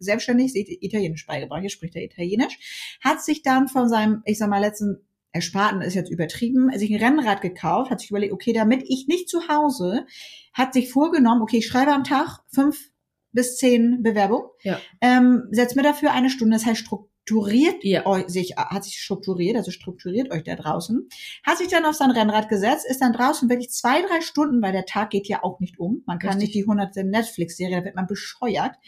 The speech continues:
Speaker 2: Richtig.
Speaker 1: Ähm, so, ist in dem Zeitraum noch richtig fit, sportlich, athletisch geworden, ähm, und hat dann irgendwann, ähm, über, auch über eine Personalberatung, muss ich sagen, äh, dort vor Ort einen, einen Job angeboten bekommen,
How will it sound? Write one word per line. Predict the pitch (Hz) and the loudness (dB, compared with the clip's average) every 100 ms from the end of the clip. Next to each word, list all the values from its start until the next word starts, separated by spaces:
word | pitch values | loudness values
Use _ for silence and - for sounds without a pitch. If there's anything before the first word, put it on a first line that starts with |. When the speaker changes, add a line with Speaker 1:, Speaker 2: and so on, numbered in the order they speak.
| - | -12
Speaker 2:
Richtig. | 185 - 185 - _ _ | -12 -10 -18 -20 _ _
Speaker 1:
Ähm, | 262 262 277 294 - | 4 6 4 0 -2
so, | 233 - | -2 0
ist | 254 | 2
in | 262 | 4
dem | 247 285 330 - 147 220 | 4 2 -2 -8 -6 -4
Zeitraum | - 277 262 240 262 | 0 0 2 4 6
noch | 233 254 | 4 2
richtig | 311 - 269 - | -4 -2 -4 -4
fit, | - 311 | -4 -4
sportlich, | - - - 208 240 247 262 - | -4 -12 -2 0 2 2 2 0
athletisch | 214 226 226 339 349 339 - | -2 0 2 2 2 -2 0
geworden, | 196 180 147 175 269 - - - - - - | -2 0 -2 0 -2 -4 -14 -16 -18 -6 4
ähm, | 247 247 262 277 285 _ _ _ _ _ _ _ _ | 6 8 6 4 -2 _ _ _ _ _ _ _ _
und | 240 247 | 2 4
hat | 247 254 | 2 2
dann | 269 | 0
irgendwann, | 247 262 269 254 226 233 247 - _ _ _ _ _ - | 4 4 4 4 4 2 0 -10 _ _ _ _ _ 0
ähm, | 202 196 190 | 2 4 2
über, | 233 202 | 0 0
auch | 202 - | -2 -2
über | - | -2
eine | 170 | -2
Personalberatung, | 170 165 160 160 165 220 254 330 | 0 0 0 0 2 2 2 4
muss | 254 208 | 2 2
ich | - | -2
sagen, | 175 180 240 277 | -4 0 0 0
äh, | 202 | -2
dort | 190 180 | -2 -2
vor | 180 175 | -4 -4
Ort | 180 - | -4 -4
einen, | 170 175 180 180 | -4 -2 -4 -6
einen | 170 | -4
Job | 196 226 | -2 -2
angeboten | 254 285 233 220 | 0 2 2 2
bekommen, | 240 247 175 214 | 0 -2 -4 -4